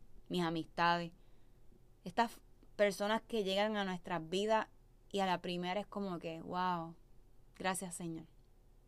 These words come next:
Así que doy gracias también por esta familia, por habernos invitado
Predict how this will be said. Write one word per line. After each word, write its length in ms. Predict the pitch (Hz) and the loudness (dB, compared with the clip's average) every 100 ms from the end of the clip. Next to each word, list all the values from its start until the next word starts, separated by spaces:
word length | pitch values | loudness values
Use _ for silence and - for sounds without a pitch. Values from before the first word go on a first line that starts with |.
| - - - - | -20 -20 -20 -14
Así 200 | 170 180 | -10 0
que 120 | 190 | 4
doy 160 | 190 196 | 4 6
gracias 400 | 185 196 196 - | 6 6 2 -2
también 240 | 220 202 | -2 0
por 140 | 190 | 0
esta 200 | 185 196 | 0 -2
familia, 480 | 190 190 185 185 190 | -2 -2 -2 -4 -4
por 140 | 185 175 | -4 -2
habernos 340 | 160 160 170 | -2 -2 -2
invitado 580 | 175 175 165 165 175 | 0 -2 0 0 -2